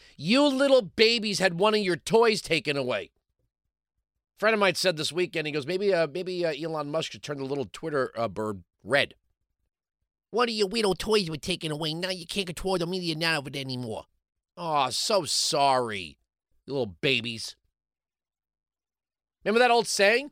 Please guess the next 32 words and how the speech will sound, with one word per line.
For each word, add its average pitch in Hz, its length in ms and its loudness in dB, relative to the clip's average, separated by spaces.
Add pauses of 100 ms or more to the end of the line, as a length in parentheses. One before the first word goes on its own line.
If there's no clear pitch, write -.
"Why 202 200 4
don't 202 160 2
you 175 60 -8
guys 214 220 2
go 208 180 2
out 214 100 2
and 185 60 -8
get 180 160 -2
your 196 140 4
own 311 180 2
Twitter?" 107 380 -2
Well, 127 100 2
we 127 100 -4
did. 156 280 0 (180)
<laughs> - 600 -20 (1300)
That 277 120 8
doesn't 277 240 0
make 233 220 2
me 190 160 -2
this 170 200 -2
huge 165 200 -6
fan 151 260 0
of, 131 180 -2
of 131 200 -2
Elon 123 340 -4
Musk. 104 300 -8 (960)
I 170 160 6
admire 190 400 2
what 180 160 2
he's 135 140 -4
doing 147 280 -2
here, 180 260 -2